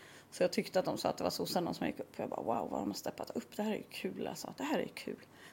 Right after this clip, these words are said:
Sen bara, "Ja, då tackar vi." Ska se, skrev jag ner hennes namn. Ja, då tuck-, tacka-, eh, tuckar vi. Ulla Andersson, ekonomisk-politisk talesperson från Vänsterpartiet.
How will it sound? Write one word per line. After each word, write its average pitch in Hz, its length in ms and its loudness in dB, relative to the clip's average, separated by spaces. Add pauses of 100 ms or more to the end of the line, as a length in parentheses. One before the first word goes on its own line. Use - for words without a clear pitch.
(140)
Sen 190 200 2
bara, - 180 4
"Ja, 247 200 8
då 247 60 4
tackar 247 380 6
vi." 190 260 4
Ska - 260 0
se, 175 180 2
skrev 190 220 4
jag 170 100 4
ner 165 60 4
hennes 170 220 0
namn. 175 200 0 (540)
Ja, 220 180 8
då 269 180 2
tuck-, - 300 -4
tacka-, 285 360 6
eh, 185 160 4
tuckar - 500 0
vi. 330 140 0 (440)
Ulla 202 360 12
Andersson, 190 800 8 (440)
ekonomisk-politisk 185 1000 4
talesperson 170 600 6
från 165 300 4
Vänsterpartiet. - 1040 0